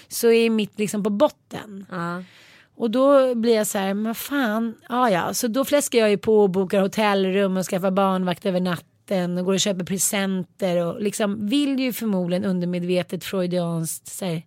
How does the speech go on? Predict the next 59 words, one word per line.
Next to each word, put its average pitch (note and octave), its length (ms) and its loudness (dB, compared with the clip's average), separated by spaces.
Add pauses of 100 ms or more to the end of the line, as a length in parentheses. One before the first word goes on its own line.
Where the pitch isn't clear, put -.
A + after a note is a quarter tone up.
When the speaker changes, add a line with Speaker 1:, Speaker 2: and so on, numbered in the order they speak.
(360)
Speaker 1:
sticka - 420 -4
in A#3+ 240 0
det G#3 80 2
här F3 160 0
i E3+ 60 0
hans D#3+ 580 -4 (460)
öga F#3+ 600 0 (140)
Speaker 2:
Ja. E3+ 280 -8 (180)
Speaker 1:
på - 120 -10
morgonen F#3 380 0
då F3 80 -2
när F3 120 0
han F3 140 -2
inser E3+ 340 -2
så D#3 80 -2
här, D#3 140 -4 (380)
<gasps> - 380 -4
"Gud, B3+ 200 0
förlåt." - 760 0 (400)
Och - 100 -6
då C4 80 0
kommer C4+ 220 -2
vår G#3+ 140 2
kompis F#3+ 560 -4
Jenny A#3 340 -2
hem F#3 160 -2
till E3+ 80 0
oss D#3 80 -4
på G3 100 -6
en F#3 40 -2
liten F#3 200 -6
A G3 220 2
V A3+ 160 0
i A3 40 0
fredag, E3 300 -4
så G#3 120 -6
går A3 280 2
hon, F#3 140 0
så F3+ 60 -6
säger F#3+ 180 -2
hon F#3+ 100 -2
så E3+ 80 -4
här, F#3 120 0
"Ha A#3+ 200 4
det C4 100 4
så A#3+ 120 -4
himla G#3+ 240 0
kul B3+ 340 -2
nu F#3+ 100 2
då F3+ 80 2
imorgon E3+ 360 0
på F3+ 120 -6
bröllopsdagen", E3 800 0
ungefär. D#3 500 -10
Speaker 2:
Ja. E3 60 -10
Speaker 1:
Han E3 180 -2
är E3 60 -2
så D#3 120 -6
här, C#3+ 200 -6